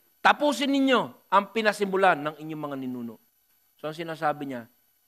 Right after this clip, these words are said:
"Hindi lang kayo kamag-anak ng mga pumatay sa mga tamang magtu-, nagtuturo.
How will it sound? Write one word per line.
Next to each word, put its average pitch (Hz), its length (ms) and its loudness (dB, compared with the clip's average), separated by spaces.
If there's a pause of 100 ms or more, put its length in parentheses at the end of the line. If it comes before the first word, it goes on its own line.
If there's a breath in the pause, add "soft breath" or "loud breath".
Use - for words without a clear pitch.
(280)
"Hindi 151 480 -8
lang 180 240 0
kayo 160 320 -4
kamag-anak 139 720 -6
ng 135 80 -8 (160)
mga 131 160 -8
pumatay 139 480 -4
sa 143 80 -12
mga 123 320 -10
tamang 135 320 -6
magtu-, 120 480 -10
nagtuturo. 113 800 -14